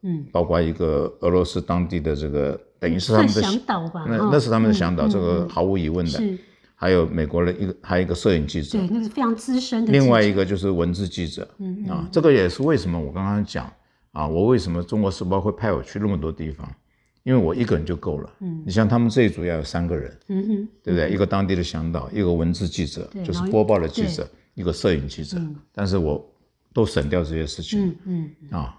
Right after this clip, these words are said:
Speaker 2: 文字、摄影全部是我一手包，所以我才，这也是我的好运，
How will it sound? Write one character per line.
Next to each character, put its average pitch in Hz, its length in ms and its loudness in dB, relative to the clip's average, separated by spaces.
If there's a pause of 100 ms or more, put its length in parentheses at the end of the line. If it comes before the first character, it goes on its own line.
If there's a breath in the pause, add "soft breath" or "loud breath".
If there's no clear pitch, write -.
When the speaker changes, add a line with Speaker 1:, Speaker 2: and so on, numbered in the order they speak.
(100)
Speaker 2:
文 90 240 2
字、 101 180 2
摄 98 220 2
影 73 260 -2
全 92 180 -6
部 92 80 -4
是 87 120 -6
我 76 120 -4
一 78 60 -6
手 - 180 -10 (120)
包， 71 280 -10 (360)
所 92 160 0
以 - 20 6
我 80 140 4
才， 85 280 0 (320)
这 147 140 4
也 98 100 6
是 98 320 -2 (280)
我 90 100 -6
的 90 140 -6
好 76 240 -4
运， 92 200 0